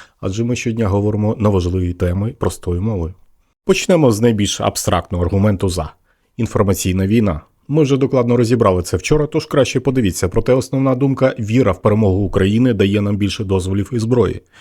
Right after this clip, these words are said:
До того слід тільки додати, що ми всі живемо на надії. І якщо б ви нічого не чули, за що можна триматися, ви би всі давно полізли в помиральну яму. Стійкість нашого суспільства — фактор, який необхідно враховувати.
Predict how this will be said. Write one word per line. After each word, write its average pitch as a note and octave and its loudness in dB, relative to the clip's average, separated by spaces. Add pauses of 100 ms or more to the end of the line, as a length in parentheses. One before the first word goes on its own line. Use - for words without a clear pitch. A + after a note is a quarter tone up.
(240)
До G2+ -2
того G#2 2
слід G#2+ -2
тільки G#2+ -4
додати, A2 2
що - -4
ми G#2 2
всі G2+ -4
живемо G2 0
на G2 0
надії. G2+ -2 (220)
І - -2
якщо A2+ 0
б - -4
ви A2+ -2
нічого A#2+ 2
не A#2+ 4
чули, A2 0
за F#2+ -2
що A#2 -2
можна A2 0
триматися, A#2+ 0
ви A2 2
би A#2+ 2
всі C3 -2
давно A#2 2
полізли A#2 0
в A2 -4
помиральну G#2+ 2
яму. F#2+ -2 (360)
Стійкість - -6
нашого A#2 -4
суспільства — A2+ -4
фактор, - -2 (120)
який G2+ -2
необхідно G#2 0
враховувати. - -8